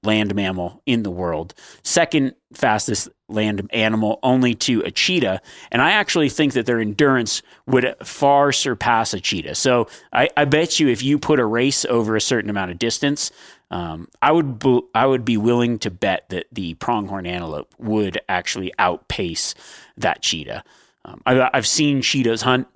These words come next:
I've seen them, their massive bursts of speed, but I've also seen them right after that burst of speed, they just lay down and, like,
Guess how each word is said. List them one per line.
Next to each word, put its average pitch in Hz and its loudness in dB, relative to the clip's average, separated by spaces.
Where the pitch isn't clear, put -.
I've 92 -2
seen 143 2
them, 113 0
their 101 0
massive 107 0
bursts 113 0
of 98 -4
speed, 113 -2
but 107 0
I've 104 4
also 139 4
seen 123 0
them 104 0
right 113 4
after 127 2
that 110 0
burst 113 0
of 113 -6
speed, 120 0
they 117 2
just 120 0
lay 107 2
down 107 2
and, 101 -2
like, 90 -4